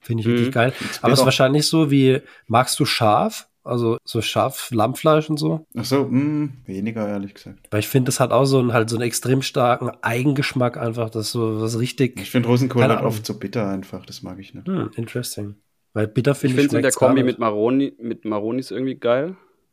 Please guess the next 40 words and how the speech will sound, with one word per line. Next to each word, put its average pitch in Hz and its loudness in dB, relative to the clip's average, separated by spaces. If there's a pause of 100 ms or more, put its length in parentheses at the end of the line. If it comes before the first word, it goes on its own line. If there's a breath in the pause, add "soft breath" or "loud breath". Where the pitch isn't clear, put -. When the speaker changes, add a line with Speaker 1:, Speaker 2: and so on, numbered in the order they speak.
Speaker 2:
und, 101 -2
äh, 95 -2 (600)
so 101 -6
einer 95 0
Sahne-Pilzsoße 107 -2
irgendwie 110 -4
noch. 113 -10 (420)
Das - -10
ist - -16
eine 95 -6
ganz 95 -10
gute 98 -12
Kombi. 101 -8 (360)
Aber 135 0
gut. - -14 (260)
Speaker 1:
Ja, 101 -2
cool. 190 0
Wie 123 0
geht's 117 0
dir, 156 2
Andi? 113 -2 (440)
Speaker 2:
Mir 127 4
geht's 143 0
auch 117 4
gut. - -4
Ähm, 117 2
ein 113 -10
bisschen 143 0 (140)
durch 131 0
den 101 -4
Wind, 151 0
ehrlich 139 -10
gesagt, 147 -8
nach 101 -8
dem 110 -8
ganzen 107 -6
Hin 110 -2
und 104 -4
Her. 120 -2
Ähm, 101 -2